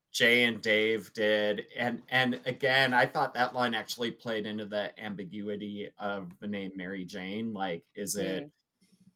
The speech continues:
Speaker 1: is it marijuana? Is it a relationship you're trying to kick? Um, I did,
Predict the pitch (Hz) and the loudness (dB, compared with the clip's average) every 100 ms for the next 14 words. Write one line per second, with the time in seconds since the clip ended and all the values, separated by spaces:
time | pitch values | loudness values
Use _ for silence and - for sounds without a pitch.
0 | - 104 113 110 113 117 113 127 131 131 | -6 -2 -2 0 2 2 6 6 6 4
1 | 127 - 107 104 95 101 98 101 98 - | 2 0 0 2 2 0 2 0 -4 -6
2 | 101 95 92 95 107 120 127 120 127 - | -6 -6 -6 -4 -2 -2 -2 -2 -2 -4
3 | 120 - 117 110 107 107 - 110 107 - | -6 -4 0 0 0 -4 -4 0 0 0
4 | - 110 107 107 - - - - 160 170 | -4 2 2 0 -6 -20 -20 4 6 6
5 | 151 147 147 147 | 8 10 10 6